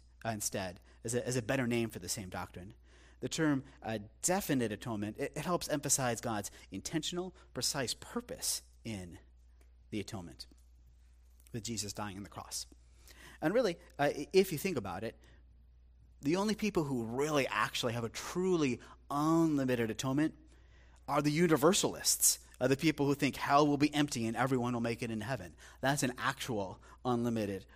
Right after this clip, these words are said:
atonement. Uh, otherwise, y-, you're gonna run into some kind of a double jeopardy problem,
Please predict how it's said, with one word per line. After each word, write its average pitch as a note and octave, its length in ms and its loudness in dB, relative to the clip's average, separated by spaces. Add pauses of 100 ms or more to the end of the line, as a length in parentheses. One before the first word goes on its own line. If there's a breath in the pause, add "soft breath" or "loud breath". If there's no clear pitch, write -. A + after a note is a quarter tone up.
atonement. A2 580 -4 (280 loud breath)
Uh, C#3+ 160 6
otherwise, C#3 580 6 (240 soft breath)
y-, A#2+ 140 -8
you're D3 100 4
gonna D3 160 8
run C#3 160 4
into B2+ 200 0
some B2 180 4
kind B2 200 0
of A#2 80 0
a A2+ 40 0
double A#2+ 440 4
jeopardy D3 320 0
problem, E2+ 440 -8